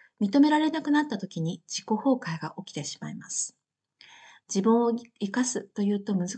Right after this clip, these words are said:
しいと思うかもしれませんが、自分がムキになってやってるもの、夢中になってやってきたものの中にヒントがある場合がありますね。しおりさんは視覚マニアでした。もともと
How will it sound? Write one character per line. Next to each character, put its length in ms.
し 120
い 100
と 100
思 200
う 80
か 80
も 100
し 100
れ 80
ま 120
せ 180
ん 60
が、 240
自 180
分 120
が 100
ム 160
キ 140
に 80
な 100
っ 40
て 160
や 80
っ 20
て 120
る 120
も 100
の、 140
夢 160
中 180
に 60
な 140
っ 40
て 100
や 100
っ 20
て 160
き 80
た 80
も 100
の 120
の 60
中 220
に 300
ヒ 180
ン 80
ト 120
が 200
あ 60
る 180
場 120
合 100
が 100
あ 40
り 100
ま 100
す 160
ね。 220
し 180
お 60
り 100
さ 200
ん 100
は 240
視 160
覚 260
マ 120
ニ 140
ア 60
で 100
し 120
た。 160
も 120
と 160
も 100
と 380